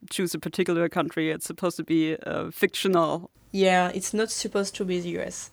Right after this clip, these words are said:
Speaker 1: Why, like, the s-, similarities to Trump election?
Speaker 2: I don't think it was done on purpose. Like, the color code, like, red and blue, is more because, uh, well, they are two opposing colors,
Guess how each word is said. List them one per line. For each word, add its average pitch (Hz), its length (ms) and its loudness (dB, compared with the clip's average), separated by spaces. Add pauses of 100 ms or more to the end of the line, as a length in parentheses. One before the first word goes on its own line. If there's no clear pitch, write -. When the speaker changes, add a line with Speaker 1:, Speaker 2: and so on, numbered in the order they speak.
Speaker 1:
Why, 170 400 6
like, 175 440 4
the 180 160 0
s-, - 520 -2
similarities 190 840 4
to 175 540 -4
Trump 196 320 2 (140)
election? 262 640 2 (420)
Speaker 2:
I 208 80 0
don't 254 200 -2
think - 220 -14
it - 240 -4
was 208 280 6
done 208 180 0
on 208 140 0
purpose. 226 600 -4 (340)
Like, 190 260 0
the 190 360 2
color 220 240 0
code, 214 600 0
like, 190 200 -2
red 196 280 4
and 196 160 4
blue, 208 280 0
is 185 160 -6
more 190 220 6
because, 180 460 -2
uh, 170 380 0 (160)
well, 160 220 0
they 180 220 -2
are 165 80 0
two 190 200 -4
opposing 185 440 0
colors, 180 580 -2